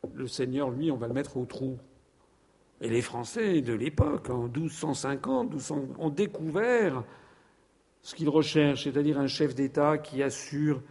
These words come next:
la justice entre les Français, quelle que soit la position sociale des Français. Il n'y a pas de justice pour les riches et de justice pour les pauvres.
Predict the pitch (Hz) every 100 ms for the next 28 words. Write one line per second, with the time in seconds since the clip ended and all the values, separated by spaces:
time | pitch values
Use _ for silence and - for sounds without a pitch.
0 | - - _ _ 123 143 135 143 131 -
1 | 131 123 117 - 120 117 - 135 127 -
2 | 123 - 151 151 - - - - - -
3 | _ - 226 208 - 165 - - 117 98
4 | - - - _ _ _ _ _ _ _
5 | _ - 131 143 160 156 - 143 139 143
6 | - 117 98 104 - - - 117 - 104
7 | - 101 98 120 - 156 131 120 120 127
8 | - 143 135 - - - 120 110 123 139
9 | - - - - - _ - 180 151 120
10 | 110 - 131 131 - - 185 165 143 123
11 | 107